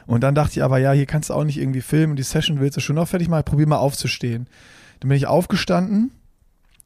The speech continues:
und, äh, ja, konnte dann so ein bisschen humpeln und konnte auch leicht auftreten, ohne dass da jetzt voll der Schmerz reingezogen ist oder, oder sonst was.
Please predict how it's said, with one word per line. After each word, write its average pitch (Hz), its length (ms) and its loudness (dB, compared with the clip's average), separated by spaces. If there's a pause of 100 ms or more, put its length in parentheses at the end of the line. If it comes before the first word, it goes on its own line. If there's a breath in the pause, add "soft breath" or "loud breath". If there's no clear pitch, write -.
(160)
und, 147 580 2
äh, 131 440 2
ja, - 1000 -8
konnte 165 260 0
dann 175 120 4
so 160 80 4
ein 139 100 2
bisschen 170 400 2
humpeln 185 520 2 (560 soft breath)
und 143 140 -2
konnte 208 300 0
auch 170 160 2
leicht 170 340 2
auftreten, 135 540 0
ohne 170 340 2
dass 151 200 0
da 160 100 2
jetzt 147 180 0
voll 160 220 2
der 143 320 2
Schmerz 156 540 -2
reingezogen 143 680 0
ist 143 420 -2
oder, 127 560 -2
oder 127 200 -2
sonst 147 260 -2
was. 143 280 -2